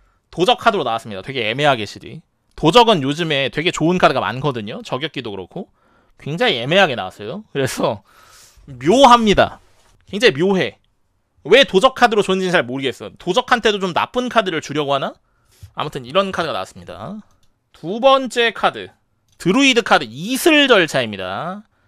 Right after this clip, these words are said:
이번 게임 동안 각 플레이어가 자신의 턴이 시작될 때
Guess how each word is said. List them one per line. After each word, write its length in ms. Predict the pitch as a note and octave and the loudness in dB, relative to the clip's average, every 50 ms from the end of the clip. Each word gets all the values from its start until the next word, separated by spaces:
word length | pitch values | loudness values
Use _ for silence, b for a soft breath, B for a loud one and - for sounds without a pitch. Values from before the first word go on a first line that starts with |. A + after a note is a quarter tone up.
| _ _ _ _ | _ _ _ _
이번 360 | - D3+ F#3 A#3+ C4+ C4 B3+ | -12 -4 2 2 4 4 4
게임 240 | A#3+ B3+ A#3+ A#3+ A3+ | 2 2 4 2 2
동안 440 | - G#3+ G#3 A3 A3 G3+ C3+ F#2+ F#2 - | 0 0 2 4 4 4 2 0 -6 -4
각 320 | - F3 G3 - - - | 2 4 4 4 2 -6
플레이어가 680 | - A#3+ A#3+ A3+ A3 G3+ F3+ E3+ D3+ D3+ E3+ F3 C#3+ G#2 | -6 -4 -2 0 0 0 2 0 -2 -2 0 -2 -2 -2
자신의 420 | - - - D#3+ - A3 G#3 G3+ G3+ | -4 -4 -4 -4 -2 -2 -2 -4 -4
턴이 260 | - - A3 G3 F#3 | 0 -2 0 0 0
시작될 540 | - - - B3 A#3 - - - G3 F3+ D#3+ | -2 0 2 2 2 2 2 0 2 2 2
때 340 | - - A#2+ A2+ A#2+ E3 G#3 | 0 -2 -2 -2 -2 -4 -8